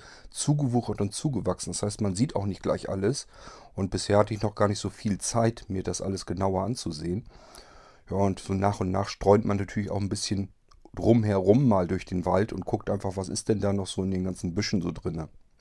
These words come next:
Und da hab ich, ähm, ja, runde Steinplatten gesehen. Das sind so Sandsteinplatten und da sind so Ringe eingelassen, sodass man da irgendwas dran festmachen kann.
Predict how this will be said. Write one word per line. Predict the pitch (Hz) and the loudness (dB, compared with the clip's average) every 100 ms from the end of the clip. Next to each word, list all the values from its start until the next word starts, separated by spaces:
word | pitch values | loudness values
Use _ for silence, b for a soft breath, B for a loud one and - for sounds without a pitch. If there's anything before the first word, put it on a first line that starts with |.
| b b b b b b b b b b - | b b b b b b b b b b -6
Und | 98 | 0
da | 104 | 4
hab | 117 117 | 4 2
ich, | 120 - 113 | -2 0 6
ähm, | 110 107 110 110 104 - - - - - - _ - - - - | 8 8 6 4 -2 -16 -18 -16 -16 -18 -20 _ -20 -20 -20 -10
ja, | 113 101 87 76 | -4 -2 -2 -6
runde | 76 110 123 117 | 2 4 4 2
Steinplatten | - 120 131 - 98 95 90 | 2 4 4 4 0 0 -2
gesehen. | 85 87 87 - _ _ b b b b | -2 -4 -6 -8 _ _ b b b b
Das | - | -2
sind | 110 | 0
so | |
Sandsteinplatten | 95 117 135 - 104 98 - 98 - 110 | 6 8 8 6 6 4 2 0 2 0
und | 101 | 2
da | 98 | 2
sind | 107 95 | 2 0
so | 98 | -2
Ringe | 87 87 113 143 - | -2 4 4 4 2
eingelassen, | 143 139 139 139 151 131 | 0 0 0 0 0 2
sodass | 113 113 - | 2 0 0
man | 107 | 2
da | 104 | 2
irgendwas | - 110 113 110 - | 2 2 0 -4 -2
dran | 107 | -2
festmachen | - 143 - 87 87 - | 2 2 2 -4 -6 -4
kann. | 95 120 | 0 0